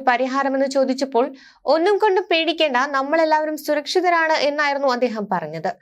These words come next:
എന്നാൽ അങ്ങനെ നാം എല്ലാവരും സുരക്ഷിതരല്ലെന്ന തോന്നൽ എനിക്കുണ്ട്. കാരണം ഡാം പണിത ആൾ തന്നെ പറഞ്ഞിരിക്കുന്നത് അതിന്റെ ആയുസ്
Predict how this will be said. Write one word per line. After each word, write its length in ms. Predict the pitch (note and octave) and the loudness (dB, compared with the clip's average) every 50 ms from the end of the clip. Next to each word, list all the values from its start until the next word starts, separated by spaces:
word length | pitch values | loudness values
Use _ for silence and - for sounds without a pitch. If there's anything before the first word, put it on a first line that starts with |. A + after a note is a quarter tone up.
| _ - - - - _ - | _ -20 -20 -20 -18 _ -2
എന്നാൽ 260 | D#4 E4+ F#4 G4 F#4 - - - | 0 2 2 0 -2 -2 -2 0
അങ്ങനെ 360 | C#4 D4+ E4 F4+ G4 G4 G4+ | 0 0 0 -2 -2 -2 0
നാം 320 | F4+ E4+ D#4+ E4+ F#4 F#4 | 0 0 0 0 0 0
എല്ലാവരും 340 | F#4 E4 E4+ E4+ E4+ F4 E4+ | 0 2 2 2 2 0 -2
സുരക്ഷിതരല്ലെന്ന 920 | E4+ - D#4+ D#4 D#4 D#4 - F4 E4+ F4+ F4 D#4+ D#4 D#4 D#4+ D#4+ E4 E4+ E4 D#4+ | -2 -2 -2 0 0 -2 -2 -2 0 0 2 2 2 0 0 0 -2 0 0 2
തോന്നൽ 320 | D4 D4 D4 D4 C4+ C#4+ - | 0 2 0 -2 -2 -2 -2
എനിക്കുണ്ട്. 540 | A#3 A#3 A#3+ A3+ - B3 F#3+ E3+ F3+ F3 F3 | -2 -2 -2 -2 0 0 0 0 0 -2 0
കാരണം 460 | - A3+ A3+ A3+ G#3+ G#3+ B3 D4 - - - _ _ _ A#3 | 0 0 0 0 0 -2 -4 -4 -8 -14 -20 _ _ _ -6
ഡാം 380 | A#3 A3+ D4 D#4+ F4+ G4+ A4+ - - | -2 0 2 2 0 -2 -2 0 0
പണിത 260 | E4+ E4 E4 E4+ F4 | 0 0 0 0 0
ആൾ 300 | E4 D4+ D4 D#4 E4+ E4+ E4+ | 0 2 0 0 0 0 0
തന്നെ 140 | E4 E4 E4 E4 D#4 | 0 -2 0 0 0
പറഞ്ഞിരിക്കുന്നത് 560 | C#4+ C#4+ D4+ D#4 D#4+ D4 D4 D4 D4+ C#4+ D4+ | 0 0 0 -4 -4 -4 -4 -4 0 0 2
അതിന്റെ 360 | - - C4+ C#4+ D4 C#4+ D4 | 2 2 0 0 0 0 -2
ആയുസ് 260 | C#4 C4+ C#4 C4+ D4 | -2 -2 -2 -4 -4